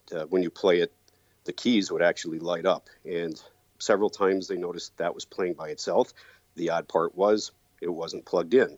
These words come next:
So that was some of the,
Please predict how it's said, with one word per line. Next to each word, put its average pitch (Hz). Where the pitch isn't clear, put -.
So 104
that 131
was 165
some 147
of 131
the, 127